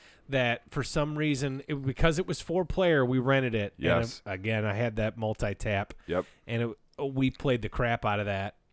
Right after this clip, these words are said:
Speaker 1: That
Speaker 2: You were
Speaker 1: game was fun.
Speaker 2: It was based in Desert Storm.
Speaker 1: Yep, and you had to kill
Speaker 2: You were either a
Speaker 1: Saddam
Speaker 2: rifleman,
Speaker 1: Hussein.
Speaker 2: uh, engineer, medic,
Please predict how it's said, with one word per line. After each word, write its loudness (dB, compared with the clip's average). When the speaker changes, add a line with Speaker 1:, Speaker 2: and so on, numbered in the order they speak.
Speaker 1:
That 2
Speaker 2:
You 6
were 6
Speaker 1:
game 2
was -4
fun. -6
Speaker 2:
It 2
was 0
based 2
in -2
Desert 4
Storm. 0
Speaker 1:
Yep, 2
and -6
you 2
had 0
to -4
kill 0
Speaker 2:
You 2
were 6
either 4
a 4
Speaker 1:
Saddam 2
Speaker 2:
rifleman, 4
Speaker 1:
Hussein. 0
Speaker 2:
uh, 0
engineer, 2
medic, 0